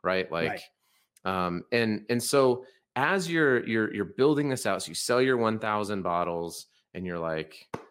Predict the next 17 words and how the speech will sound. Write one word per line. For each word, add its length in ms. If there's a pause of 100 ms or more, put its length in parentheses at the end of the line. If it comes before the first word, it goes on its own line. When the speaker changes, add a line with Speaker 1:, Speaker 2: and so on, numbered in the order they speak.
(140)
Speaker 1:
"Twin 280
brother 340
Jeff, 460
we 500
have, 380
we've 180
got 220
something 300
here, 200
I 80
Speaker 2:
Mm-hmm. 100
Speaker 1:
think." 320 (1200)
You, 220 (200)
how 260
did 180
you, 160
and 160